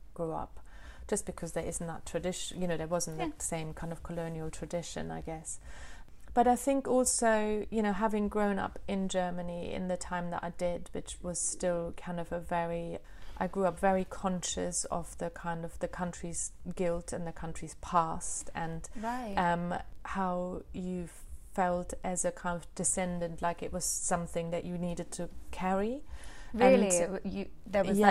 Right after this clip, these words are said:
Speaker 2: that huge pressure on
Speaker 1: Massive
Speaker 2: your generation?
Speaker 1: pressure, yeah. And,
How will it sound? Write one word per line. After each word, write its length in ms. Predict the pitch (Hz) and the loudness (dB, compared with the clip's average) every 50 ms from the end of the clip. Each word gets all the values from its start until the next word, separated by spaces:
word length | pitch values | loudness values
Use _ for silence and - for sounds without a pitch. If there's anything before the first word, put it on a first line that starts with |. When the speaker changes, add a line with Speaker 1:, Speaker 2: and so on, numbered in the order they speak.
| 175 | 10
Speaker 2:
that 80 | 151 151 | 8 6
huge 240 | 226 202 196 - - | 2 0 -2 0 0
pressure 320 | - - - - - 175 | 0 0 0 0 0 0
on 200 | 165 165 185 196 | 0 2 4 4
Speaker 1:
Massive 160 | 202 208 196 202 | 4 4 4 4
Speaker 2:
your 60 | 185 | 2
generation? 280 | 185 170 180 214 226 - | 4 2 2 2 0 0
Speaker 1:
pressure, 480 | 180 170 170 175 165 - 170 165 165 165 170 | 0 0 0 0 -2 -2 -2 -2 -2 -2 0
yeah. 300 | 185 180 175 165 160 156 - - - - - - - | 0 2 2 0 -2 -4 -8 -10 -12 -12 -12 -6 -2
And, 300 | - 202 208 214 208 | 2 4 4 4 2